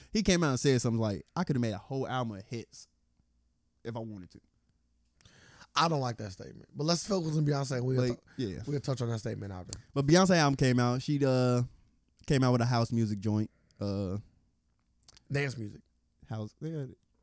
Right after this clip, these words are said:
Speaker 1: they, it's dance music, but they classify, like, in the black community as, like,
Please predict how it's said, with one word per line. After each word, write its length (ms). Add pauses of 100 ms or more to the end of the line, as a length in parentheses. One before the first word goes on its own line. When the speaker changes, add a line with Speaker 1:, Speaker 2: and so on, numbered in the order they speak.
Speaker 1:
they, 300
it's 180
dance 300
music, 340
but 100
they 200 (500)
classify, 520
like, 320
in 80
the 60
black 220
community 260
as, 100
like, 180